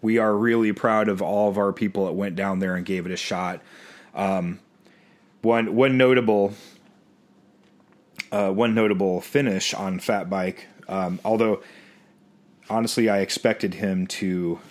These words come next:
uh, it, podium 'cause he's, he is, uh, tough as nails, Mister Steve Fuller. Um, he's also one of the Careless Whisperers with, uh, Guitar Ted, myself, um, Bob Morrell, and Decorn.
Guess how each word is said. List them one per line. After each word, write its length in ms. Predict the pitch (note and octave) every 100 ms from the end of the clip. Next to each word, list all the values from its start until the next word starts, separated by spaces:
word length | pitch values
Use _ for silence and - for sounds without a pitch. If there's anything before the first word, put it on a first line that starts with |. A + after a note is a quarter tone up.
| - -
uh, 320 | - F2 E2 - - -
it, 200 | F#2+ - - -
podium 560 | - G#2 F#2 D#2+ D#2+ F2 _ _ _ - -
'cause 220 | - F2+
he's, 360 | - G2+ F2 -
he 300 | - - G#2
is, 280 | F#2 E2+ F2
uh, 100 | E2+
tough 240 | - G#2+ -
as 120 | E2+
nails, 480 | G2 F2+ E2 - -
Mister 260 | G2 -
Steve 300 | F2 - G2+
Fuller. 420 | - G#2 F#2 F2 - - - - - - _
Um, 220 | F#2 F2+
he's 220 | F2 G#2
also 240 | G2+ G2 G#2
one 120 | G2
of 40 |
the 60 | F2
Careless 560 | - F#2+ F2 F#2 - -
Whisperers 580 | F#2 F#2 - F2+ F2+
with, 320 | F2 E2+ - -
uh, 380 | F2 E2+ D#2+ D#2+
Guitar 420 | - D2 - F2
Ted, 320 | - F#2+ E2+
myself, 600 | E2 D#2+ - F2 E2 - - _ - - - _ - _ -
um, 440 | D2 E2 D2+ C#2 D#2+ _ _ _ _ _ _ _ _ - _
Bob 300 | - G2 F#2
Morrell, 320 | F2+ F2+ F2
and 100 | E2
Decorn. 540 | D#2+ F2 - F2+ E2